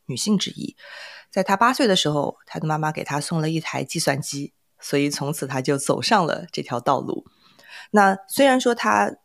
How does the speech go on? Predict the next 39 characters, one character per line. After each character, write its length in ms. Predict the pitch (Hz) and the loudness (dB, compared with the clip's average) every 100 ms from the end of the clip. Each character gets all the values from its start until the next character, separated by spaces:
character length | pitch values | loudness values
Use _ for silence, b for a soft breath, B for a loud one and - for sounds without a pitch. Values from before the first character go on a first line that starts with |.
| - | -10
出 160 | - 208 | -2 0
生 200 | 214 214 | 2 4
在 300 | 190 170 - | 4 4 4
危 100 | 185 | 4
地 120 | 180 | 4
马 140 | 165 131 | 2 0
拉， 180 | 135 | -4
但 160 | 139 160 | -2 -2
是 140 | 156 | -2
他 160 | 156 170 | -2 -2
其 140 | 170 | -2
实 120 | 156 170 | -4 -2
上 320 | - 202 151 | 0 2 0
的 160 | - - | -2 -2
都 180 | 160 160 | -2 -2
是 200 | - 147 | -2 -4
私 180 | - | -4
立 160 | 190 180 | 0 0
的 80 | 135 | 2
英 160 | 175 208 | 2 2
语 100 | 151 | 0
学 160 | - - | -6 -4
校， 260 | - - B B B | -4 -4 B B B
而 180 | 143 139 | 0 0
且 240 | - 151 | 0 -2
他 220 | - 147 151 | 0 0 0
在 200 | 160 151 | 0 2
十 200 | - 156 | 2 4
八 200 | 196 240 | 2 4
岁 140 | 269 | 2
的 100 | 180 | 0
时 140 | 160 | -2
候 140 | 139 139 | -2 -2
就 120 | 143 | -2
去 180 | 139 247 | -2 0
到 160 | 233 151 | 2 2
了 80 | 135 | 0
美 160 | 127 | -2
国， 340 | - 127 123 | -4 -2 -2